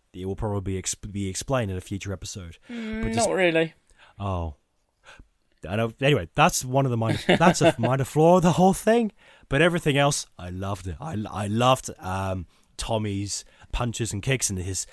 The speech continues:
Speaker 1: his intensity. He, it felt like everything he did would have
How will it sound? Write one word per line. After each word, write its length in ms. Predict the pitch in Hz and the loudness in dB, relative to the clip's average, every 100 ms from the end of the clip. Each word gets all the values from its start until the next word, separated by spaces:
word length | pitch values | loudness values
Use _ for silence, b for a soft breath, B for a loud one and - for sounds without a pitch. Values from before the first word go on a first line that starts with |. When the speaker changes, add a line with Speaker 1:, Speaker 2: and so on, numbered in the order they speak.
| b b | b b
Speaker 1:
his 240 | 104 95 | -4 -2
intensity. 720 | 101 98 135 135 - 131 123 | -4 -2 0 0 0 0 2
He, 160 | 104 117 | 2 0
it 80 | 117 | 2
felt 240 | 143 139 | 2 4
like 180 | 117 117 | 2 0
everything 460 | 120 147 165 156 135 | 0 2 4 2 2
he 140 | 127 | 0
did 360 | 104 123 101 - b b | 0 2 2 -2 b b
would 140 | 107 | -2
have 100 | 120 | -2